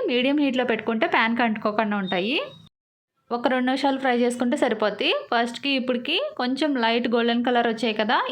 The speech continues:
ఈ స్టేజ్లో ప్లేట్లోకి తీసేసుకోవడమే. ఇందులో కొంతమంది ఉప్పు, కారం కూడా వేసుకుని వేపుతారు, అలాగైనా వేసుకోవచ్చు, మీ ఇష్టం. నేనైతే వేయలేదు.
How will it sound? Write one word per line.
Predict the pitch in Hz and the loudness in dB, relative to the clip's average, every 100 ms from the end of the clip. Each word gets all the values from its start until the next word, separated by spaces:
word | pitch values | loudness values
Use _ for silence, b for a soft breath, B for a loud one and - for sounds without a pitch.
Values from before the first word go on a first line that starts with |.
| 240 | -2
ఈ | 247 | -2
స్టేజ్లో | 240 233 226 262 403 | -2 -2 0 -2 0
ప్లేట్లోకి | 240 220 226 220 | 0 0 -2 -2
తీసేసుకోవడమే. | 233 214 214 220 196 208 302 523 B B B 240 | -4 -2 -2 -2 -2 0 -2 -4 B B B -2
ఇందులో | 262 277 277 | 2 2 2
కొంతమంది | 240 233 233 247 | 2 2 2 0
ఉప్పు, | 240 269 262 254 | 0 -2 2 2
కారం | 233 240 240 | 2 2 2
కూడా | 254 233 | 2 0
వేసుకుని | 220 233 247 294 | 0 -2 -2 0
వేపుతారు, | 220 - 196 196 339 539 359 | -2 -2 0 0 0 -2 0
అలాగైనా | 214 220 233 247 | 2 2 2 0
వేసుకోవచ్చు, | 226 233 214 311 311 | -2 -2 -4 -2 -2
మీ | 214 220 | -2 -2
ఇష్టం. | 240 285 262 | -4 -2 -2
నేనైతే | 214 208 240 214 | 0 0 0 0
వేయలేదు. | 190 185 214 | 0 0 0